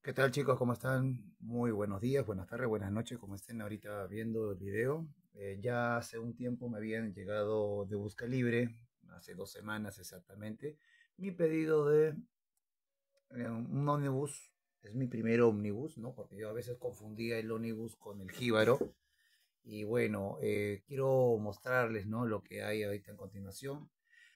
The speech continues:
¿no? Que es el ómnibus de Spider-Man, el asombroso hombre araña, ¿no? Desde la época de David Michelini y Todd McFarlane,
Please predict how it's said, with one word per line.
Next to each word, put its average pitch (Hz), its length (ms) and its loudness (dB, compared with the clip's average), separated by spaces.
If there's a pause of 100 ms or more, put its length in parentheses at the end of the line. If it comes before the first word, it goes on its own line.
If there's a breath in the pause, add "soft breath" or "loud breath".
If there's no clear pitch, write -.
¿no? 131 200 -4
Que 120 300 4
es - 440 0
el 117 200 -2
ómnibus 127 420 4
de 131 160 4
Spider-Man, 120 800 0 (360)
el 90 180 -10
asombroso 101 680 -4
hombre 101 260 -8
araña, 104 560 -2 (420)
¿no? 131 320 -6 (120)
Desde 101 240 -2
la 104 80 0
época 117 320 -4
de 107 160 0
David 104 160 -2
Michelini 117 480 0
y 123 160 -4
Todd - 140 -14
McFarlane, 90 540 -2